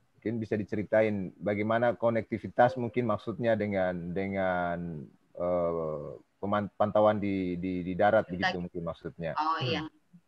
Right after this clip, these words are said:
Speaker 1: Iya.
Speaker 2: Oh, iya. Awan cumulonimbus ya, Pak?
Speaker 1: Iya, iya.
Speaker 2: Ya. Jadi, eh, kami punya beberapa cara untuk mengamati awan. Seperti yang saya bilang tadi,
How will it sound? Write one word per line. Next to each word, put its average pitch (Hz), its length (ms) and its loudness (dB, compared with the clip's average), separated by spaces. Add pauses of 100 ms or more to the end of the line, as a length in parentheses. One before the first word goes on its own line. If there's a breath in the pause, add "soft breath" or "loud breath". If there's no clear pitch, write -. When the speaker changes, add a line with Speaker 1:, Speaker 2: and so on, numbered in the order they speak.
(200)
Speaker 1:
Iya. 95 240 0
Speaker 2:
Oh, 160 100 0
iya. 160 240 -8 (560)
Awan 202 300 4
cumulonimbus 220 560 4
ya, 170 80 -4
Pak? - 180 -10 (400)
Speaker 1:
Iya, 98 240 4
iya. 87 160 -2 (880)
Speaker 2:
Ya. 156 200 -10 (440 soft breath)
Jadi, 208 340 6
eh, 202 380 6 (1200)
kami 226 400 10
punya 208 400 10 (960)
beberapa 196 340 8
cara 214 300 12
untuk 214 160 8
mengamati 180 400 6
awan. 165 640 8 (600)
Seperti 185 320 -4
yang 185 160 4
saya 180 160 4
bilang 175 320 4
tadi, 208 640 6